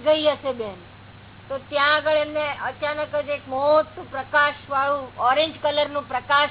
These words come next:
દેખાયો અને પછી આવા નાના નાના નાના ગોળાઓ પ્રકાશના દેખાયા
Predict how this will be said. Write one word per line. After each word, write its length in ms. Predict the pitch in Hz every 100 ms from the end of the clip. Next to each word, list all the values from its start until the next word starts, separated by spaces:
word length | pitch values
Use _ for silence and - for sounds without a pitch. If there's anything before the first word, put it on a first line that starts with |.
| -
દેખાયો 420 | 254 247 233 185 190 - - - - - 226
અને 160 | 269 254
પછી 240 | 277 302
આવા 220 | 277 285
નાના 320 | 277 262 285
નાના 280 | 285 294 294
નાના 360 | 285 285 285 240
ગોળાઓ 360 | 262 277 285 285
પ્રકાશના 580 | 269 262 277 277 285
દેખાયા 600 | 269 262 262 330 294 262